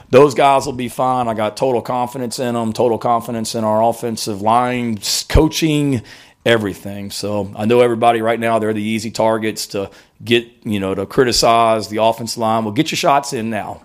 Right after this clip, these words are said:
is what I would tell people. And then when they start playing their ass off as this year goes throughout the season, make sure you're giving them credit too as the year goes on also.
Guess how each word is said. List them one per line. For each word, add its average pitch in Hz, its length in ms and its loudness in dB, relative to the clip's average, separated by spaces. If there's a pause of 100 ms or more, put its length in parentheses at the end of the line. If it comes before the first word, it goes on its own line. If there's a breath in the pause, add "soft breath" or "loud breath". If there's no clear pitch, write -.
is 104 140 -8
what 110 160 0
I 107 60 2
would 107 160 -2
tell 101 200 -2
people. 101 400 -8
And 101 80 -6
then 110 80 -2
when 127 100 0
they 135 100 0
start 131 260 0
playing 135 180 -2
their 110 120 2
ass 123 320 0
off 104 240 -2
as 104 120 -8
this 107 180 -6
year 120 220 2
goes 107 380 0
throughout 107 240 0
the 101 60 -10
season, 104 480 -4 (280 loud breath)
make 117 200 4
sure 131 200 0
you're 113 160 -2
giving 107 240 0
them 98 140 -12
credit 98 340 -10
too 104 220 -10
as 98 120 -12
the 101 100 -10
year 101 140 -8
goes 101 260 -10
on 98 160 -8
also. 101 380 -10